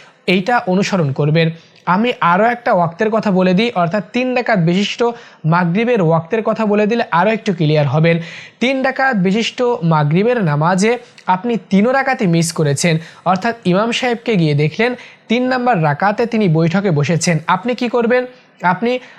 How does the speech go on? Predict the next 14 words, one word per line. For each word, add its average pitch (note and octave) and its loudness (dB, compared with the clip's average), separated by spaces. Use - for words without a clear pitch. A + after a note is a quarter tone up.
আল্লাহু G#3 2
আকবার G#3 2
বলে A3+ 2
হাত F#3+ 2
বেঁধে F3 2
এরপর F#3 0
ইমাম G#3 0
সাহেব G#3+ 0
যে F#3+ 2
বৈঠক F3+ 0
করতেছে, A#3 -4
আপনিও F#3+ 0
বসে E3+ 2
পড়বেন, C#3+ 0